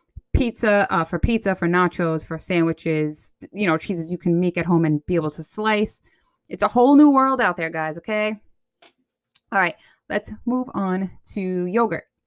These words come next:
So there are a ton of dairy-free yogurts out there, and they are usually made from either soy,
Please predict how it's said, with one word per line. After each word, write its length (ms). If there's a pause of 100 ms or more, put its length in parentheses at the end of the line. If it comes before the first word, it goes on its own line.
(340)
So 320
there 240
are 80
a 40
ton 220
of 200
dairy-free 460
yogurts 360
out 180
there, 320 (480)
and 400
they 220
are 160
usually 320
made 180
from 160
either 160
soy, 560